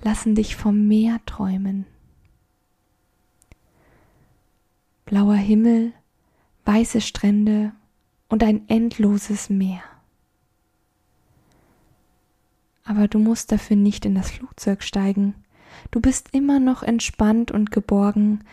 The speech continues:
auf der wunderschönen Frühlingswiese. Mit jedem Atemzug nimmst du die wohltuende Luft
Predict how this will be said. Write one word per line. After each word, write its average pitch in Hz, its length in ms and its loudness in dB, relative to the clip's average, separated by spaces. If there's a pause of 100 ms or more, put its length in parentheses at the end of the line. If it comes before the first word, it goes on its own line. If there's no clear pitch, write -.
(280)
auf - 160 -6
der 208 220 2
wunderschönen 214 760 2
Frühlingswiese. 208 1040 -2 (3000)
Mit 208 140 0
jedem 226 340 2
Atemzug 214 920 -4 (1700)
nimmst 226 400 2
du - 20 -4
die 202 220 2
wohltuende 214 600 4
Luft - 560 -2